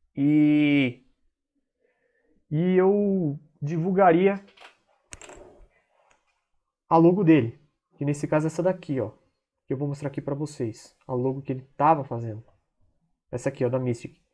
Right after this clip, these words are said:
Ele tinha feito em cima da Hornet, que era pro... o Crawl, que agora mudou de nome, ele era o Law, agora mudou pra Crawl, tava fazendo, né? Que eu ia também divulgar. Só que o Mike passou por cima porque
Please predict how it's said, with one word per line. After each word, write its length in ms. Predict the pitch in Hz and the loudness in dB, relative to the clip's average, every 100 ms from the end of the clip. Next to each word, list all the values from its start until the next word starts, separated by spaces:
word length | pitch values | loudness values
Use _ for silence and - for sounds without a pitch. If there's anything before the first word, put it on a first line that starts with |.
| _ _ | _ _
Ele 140 | 127 | -6
tinha 160 | 127 170 | -2 0
feito 240 | 170 170 | 2 0
em 40 | 170 | 0
cima 220 | 170 180 | 0 0
da 100 | 196 | 2
Hornet, 500 | 151 165 147 120 - | 4 2 2 -2 -8
que 120 | - | -2
era 240 | 139 139 139 | 2 2 2
pro... 760 | 139 147 143 139 127 120 113 - _ _ _ _ _ - | 0 2 2 4 2 0 -4 -10 _ _ _ _ _ -8
o 120 | 139 | -8
Crawl, 380 | 131 147 180 170 | -2 6 6 6
que 140 | - | 2
agora 240 | 135 139 135 | 0 0 -2
mudou 260 | 135 131 | -2 -2
de 100 | 127 | -2
nome, 380 | 127 160 165 123 _ - | 0 0 0 -4 _ -6
ele 160 | 123 | 2
era 160 | 135 135 | 4 4
o 100 | 127 | 4
Law, 380 | 143 185 175 - - | 6 4 2 -16 -10
agora 200 | 123 139 | 0 0
mudou 220 | 139 135 | 0 -2
pra 140 | 131 127 | -4 -4
Crawl, 440 | - 151 165 - _ _ _ _ - | 2 2 2 -4 _ _ _ _ -4
tava 200 | 139 135 | -2 0
fazendo, 440 | 165 147 143 127 | 2 2 0 -2
né? 180 | 131 135 _ | -4 -8 _
Que 120 | - | -2
eu 100 | 143 | 2
ia 100 | 147 | 2
também 240 | 156 156 151 | 0 -2 -2
divulgar. 420 | 151 170 135 123 _ _ _ _ _ _ _ _ | -2 0 0 -2 _ _ _ _ _ _ _ _
Só 180 | - 143 | -4 -4
que 200 | 143 165 | 4 6
o 240 | 160 143 | 6 4
Mike 400 | 127 147 185 180 | 4 4 4 2
passou 260 | 143 135 160 | -2 -2 -2
por 160 | 151 | -4
cima 300 | - 156 170 | -4 -2 -2
porque 640 | 170 170 175 175 151 123 | -4 -2 2 4 2 0